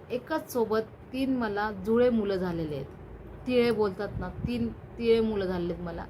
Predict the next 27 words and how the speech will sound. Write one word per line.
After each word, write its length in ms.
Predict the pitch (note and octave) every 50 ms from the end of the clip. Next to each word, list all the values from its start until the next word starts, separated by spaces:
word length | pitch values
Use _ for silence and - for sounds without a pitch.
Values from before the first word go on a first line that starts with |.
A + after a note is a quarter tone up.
| -
एक 200 | - G#3 G#3 -
मुलगी 400 | A3 A3+ A#3 A3+ A3 A#3 C4 C#4 - - - - - - - -
आणि 160 | - F#3 F#3+
दोन 180 | F#3 F#3+ G3+ G3+
मुलं, 300 | G3 G3 F#3+ F#3 F#3+ G#3
मला 180 | G#3+ G#3 G3+ G3+
तिळे 360 | G3+ - - - B3 A#3+ A#3+ A#3
मुलं 200 | A3+ A3 G#3 G3
झाले 140 | F#3+ F3+
आहेत. 240 | F3 E3+ - - -
एकाच 500 | - A3 A3 - - - C4+ C#4 C#4 C4
दिवशी 320 | G#3+ A3 G#3+ G3+ - A3 G#3
मी 400 | G3+ G#3 A#3 B3+ B3 A3+ A3+ B3 - - - - - - - - -
माझ्या 280 | G3 G3+ G3 G3+ G#3+
मुलांना 440 | G#3 G3+ G3+ G3 G3 F#3+ F#3+ F#3+ G3+
तिघांना 520 | G3+ - - - A#3 G#3 A3 A3 G#3+ G#3+ G#3
जन्म 360 | F#3+ F3+ A3 G#3 G3+ G3+ G3+
दिला 280 | F#3 F#3 F3+ F3 F3
बहीण 220 | E3+ E3+ E3+ E3+ E3
भावांनो. 420 | E3 D#3+ E3 E3+ E3+ - - - - - - - - - - - - - - - - - - - - - -
सीझर 400 | - - - A#3+ A3+ A3 B3+ C4
झालेलं 380 | B3+ B3 A3+ G#3+ G3+ G3 F#3+ F#3
आहे 100 | F#3 F#3
माझं, 420 | F#3 F#3 F3+ F3 F3+ G3 G3+ G3+
नॉर्मल 360 | G3+ G3 G3 F#3+ F#3+ F#3+ F#3+ F#3+
नाही 180 | F#3+ F#3+ G3
झालेलं, 420 | G3 F#3+ F3+ E3+ E3+ E3+ F3+ G3